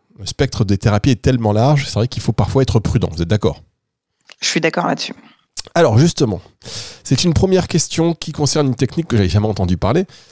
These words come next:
Speaker 1: Quelles sont les preuves scientifiques soutenant, euh, l'efficacité ? Eh bien, et je, je,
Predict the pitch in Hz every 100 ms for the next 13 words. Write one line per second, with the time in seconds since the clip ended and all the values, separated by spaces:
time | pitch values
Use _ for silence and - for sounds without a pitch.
0 | - - _ _ _ _ _ _ 214 190
1 | 196 156 - 175 151 110 - 135 156 -
2 | 214 - - _ _ _ _ _ - 190
3 | - 156 151 - - 113 104 - 110 160
4 | - 147 131 - 107 131 156 175 123 104
5 | 87 - - _ _ _ - 98 90 87
6 | 87 80